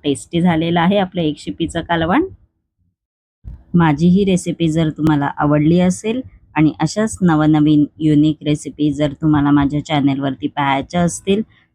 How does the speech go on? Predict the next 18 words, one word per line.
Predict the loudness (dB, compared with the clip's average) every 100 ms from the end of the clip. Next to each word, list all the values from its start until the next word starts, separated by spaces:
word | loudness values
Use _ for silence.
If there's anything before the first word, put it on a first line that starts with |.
| 0
आणि | 2 2
तुम्ही | 2 2
जर | 2 0
माझ्या | 0 0 -2 -2
चॅनलवरती | -2 0 0 -2 -2 -2 2
नवीन | 2 2 2
असाल | 2 2 -2 -4 -6 _ _ _ -2
तर | 2
नक्की | 2 2 0 0
माझ्या | 2 2 0 -2
चॅनलला | -2 2 2 2 2 0 -4 _ _ -2
like, | 2 2 0 -6
share | -6 -2 -2 -2 -10 -6
and | 0 0
subscribe | 0 -4 -2 -2 0 0 -2 0
करायला | 2 2 2 2 0 -4 _ -20 _ -2
विसरू | 0 2 2
नका. | 2 2 0 0 2 2